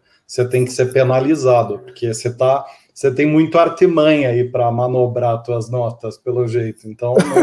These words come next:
não dá a mesma nota aí. Mas faz, mas faz todo sentido o teu ponto, né? Eu gosto sempre de, de eu ter, ter, se-, a gente já conversa há vários anos, né, Gazir? Mas eu sempre,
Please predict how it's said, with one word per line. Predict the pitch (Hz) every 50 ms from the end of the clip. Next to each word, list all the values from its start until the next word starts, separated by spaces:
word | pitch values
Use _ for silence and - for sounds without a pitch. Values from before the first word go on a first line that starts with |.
| - - - - 156 151 147 143 - 156 147 - - -
não | - 143
dá | - 156 156 156
a |
mesma | 156 160 160 156 - 175 175 175 170
nota | 160 147 147 151 147 - - 123
aí. | 120 113 107 - - 185 214 - - - 214 233 254 233 - - 226 220 - - _ - 135 - _ _ - 190 - _ _ - 127 - - - - 185 214 214 202
Mas | 190 131 143 160 165 160
faz, | 160 165 170 160 165 - - - -
mas | 135 139 143 131 - -
faz | - 147 147 143 -
todo | - 170 160 165
sentido | - - 180 175 175 175 - - 147 139 117 117
o | 117
teu | - 120 120
ponto, | 117 - 131 123 117 113 117 - 113 107
né? | 117 120 131
Eu | 143 165 170 170 165
gosto | 160 170 196 190 - -
sempre | 170 175 185 180 180 170
de, | 147 127 123 131 127
de | 120 117 123 117 117 117 123
eu | 127 127
ter, | 127 - 147 143 139 135 131 -
ter, | - 127 123 123 117 113 113 123 - -
se-, | - - - 170 - _ _ _ _ - - _ _ _ _ _ _ _
a | 120 123
gente | 127 151 175
já | 175 170
conversa | - - 160 139 123 135 151 156 - - 156
há |
vários | 135 135 143 147 151 139 120
anos, | 127 123 117 117 107
né, | 107 123 123
Gazir? | 113 117 113 107 117 117 117
Mas | 120 123 120 113
eu | 139 139
sempre, | 127 - - 156 165 175 175 175 170 165 165 -